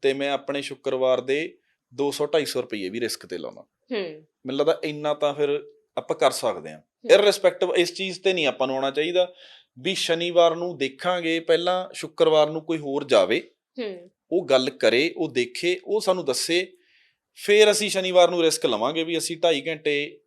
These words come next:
Speaker 1: ਤੇ ਢਾਈ ਸੌ ਰੁਪਈਆ ਲਾਉਣਾ ਜਾਂ ਨਹੀਂ।
Speaker 2: ਹੂੰ।
Speaker 1: ਮੈਨੂੰ ਲੱਗਦਾ ਵੀ ਇੰਨੇ ਸਾਲਾਂ ਦੇ ਵਿੱਚ ਹੁਣ ਇੰਨੇ ਜੋਗੇ ਤਾਂ ਹੈਗੇ ਆ ਅਸੀਂ ਵੀ ਸਾਨੂੰ ਸ਼ੁੱਕਰਵਾਰ ਦਾ ਮੌਕਾ ਤਾਂ ਮਿਲਣਾ ਚਾਹੀਦਾ।
Speaker 2: ਹੂੰ। ਅੱਛਾ, ਇੰਨੇ ਜੋਗੇ ਦਾ ਤੁਸੀਂ ਜ਼ਿਕਰ ਕੀਤਾ ਹੈ ਹੁਣੇ,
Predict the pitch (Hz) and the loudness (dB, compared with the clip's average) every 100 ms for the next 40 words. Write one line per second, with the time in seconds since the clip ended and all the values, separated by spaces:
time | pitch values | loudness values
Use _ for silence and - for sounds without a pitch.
0 | - 143 165 147 - 131 127 131 131 113 | -8 -2 0 0 -2 -8 -4 -2 -2 -2
1 | 107 120 139 127 95 _ _ _ - 208 | -4 -6 -6 -8 -12 _ _ _ -12 -12
2 | 165 160 _ _ _ - 135 170 202 190 | -12 -18 _ _ _ -12 -4 -2 4 4
3 | 190 202 185 180 185 185 175 180 175 180 | 4 2 0 -2 0 2 2 2 0 -2
4 | 180 175 180 165 160 165 156 151 160 165 | -4 -6 -4 -4 -6 -6 -6 -4 -4 -4
5 | 151 139 135 165 175 120 104 135 156 151 | -8 -4 -4 -2 -4 -4 -6 -8 -8 -8
6 | 143 147 156 151 _ _ _ _ _ _ | -8 -8 -14 -18 _ _ _ _ _ _
7 | - 156 180 170 170 170 165 160 156 156 | -10 -2 4 6 6 4 0 -2 -2 -2
8 | 135 135 127 82 117 - _ - 190 180 | -4 -6 -8 -12 -14 -20 _ -18 -18 -18
9 | _ _ _ - 254 339 285 254 254 254 | _ _ _ -10 -4 -4 -2 -2 0 0
10 | 226 233 240 247 247 220 208 214 208 214 | 0 -4 -4 -6 -8 -6 -8 -6 -6 -6
11 | 226 226 262 | -6 -6 -8